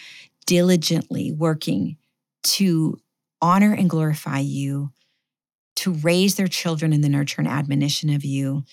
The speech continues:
to nurture their marriages, to have godly marriages. Lord, none of us has a perfect life. We have so many things that we don't understand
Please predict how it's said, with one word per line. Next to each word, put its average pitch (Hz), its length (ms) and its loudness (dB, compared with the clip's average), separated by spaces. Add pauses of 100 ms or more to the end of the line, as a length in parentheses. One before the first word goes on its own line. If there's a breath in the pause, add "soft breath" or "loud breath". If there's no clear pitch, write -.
(120)
to - 140 -2
nurture 165 480 4
their 180 160 2
marriages, 147 500 2
to - 80 -6
have 180 400 -2
godly 165 300 0
marriages. 151 440 0
Lord, 160 280 -2
none 180 480 4
of 190 120 4
us 180 200 0
has 165 240 -2
a 160 40 -4
perfect 156 460 -6
life. 143 420 -4 (600 loud breath)
We 196 140 4
have 185 480 0
so - 380 0
many 202 280 4
things 139 460 0
that 147 280 -4 (1300 loud breath)
we 170 200 2
don't 170 220 2
understand 156 680 2